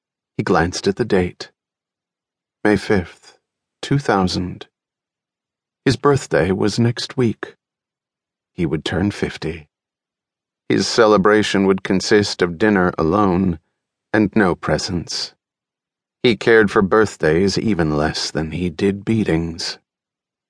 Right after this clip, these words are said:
He counted the moments off in his head. This was really unnecessary because the crowd's collective energy spiked when the motorcade drew within sight of the intersection.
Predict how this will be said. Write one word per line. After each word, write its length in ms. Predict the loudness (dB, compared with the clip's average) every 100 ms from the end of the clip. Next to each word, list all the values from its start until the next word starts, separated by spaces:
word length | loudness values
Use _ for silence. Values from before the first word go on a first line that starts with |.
| _ _ _ _ _ _
He 80 | -2
counted 500 | 0 2 2 2 0
the 80 | 2
moments 480 | 2 2 0 -2 -2
off 260 | -2 -2
in 140 | -6 -4
his 160 | -6
head. 380 | -4 -6 -8 -18 _ _ _ _ _ _ _ _ -2
This 180 | 0 0
was 140 | 0
really 380 | 4 4 4 2
unnecessary 840 | 2 2 0 0 -4 0 2 2
because 320 | 2 2 2
the 100 | 2
crowd's 520 | -2 2 2 2 0 0
collective 540 | 0 0 0 -2 -2
energy 420 | 0 2 0 -2
spiked 600 | -4 -4 0 0 0 -4
when 200 | -6 -4
the 40 | 0
motorcade 680 | 2 2 0 -2 -2 -2 -2
drew 260 | 0 0
within 320 | 0 -2 -4
sight 400 | -4 -2 -2 -2
of 80 | -6
the 160 | -10 -10
intersection. 760 | -10 -6 -6 -6 -10 -10 -12